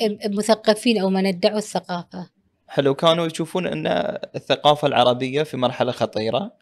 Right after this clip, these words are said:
Speaker 2: أو
Speaker 1: مم.
Speaker 2: مرحلة ما ترضيهم كمثقفين.
Speaker 1: كانوا يشوفون كأنك أنت غرقان في بير، والحبل الوحيد اللي مم-، موجود هو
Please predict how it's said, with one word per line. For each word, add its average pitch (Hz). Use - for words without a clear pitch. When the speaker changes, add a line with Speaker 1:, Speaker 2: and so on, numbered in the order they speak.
Speaker 2:
أو 120
Speaker 1:
مم. 127
Speaker 2:
مرحلة 131
ما 131
ترضيهم 123
كمثقفين. 113
Speaker 1:
كانوا 247
يشوفون 262
كأنك 254
أنت 233
غرقان 220
في 220
بير، 226
والحبل 220
الوحيد 214
اللي 196
مم-، 196
موجود 196
هو 214